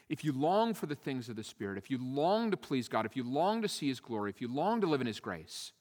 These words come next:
even if you mess up sometimes, you are a Christian. On the other hand,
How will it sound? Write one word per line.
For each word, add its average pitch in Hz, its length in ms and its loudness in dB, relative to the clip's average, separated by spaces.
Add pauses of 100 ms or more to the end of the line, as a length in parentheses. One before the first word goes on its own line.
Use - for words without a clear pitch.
(600)
even 233 180 2
if 254 100 2
you 277 60 2
mess 269 240 2
up 262 100 2
sometimes, 160 600 0
you 196 140 -4
are 233 40 0
a 226 60 0
Christian. 98 520 -10 (1200)
On 165 100 2
the 190 120 6
other 233 160 2
hand, 120 400 -6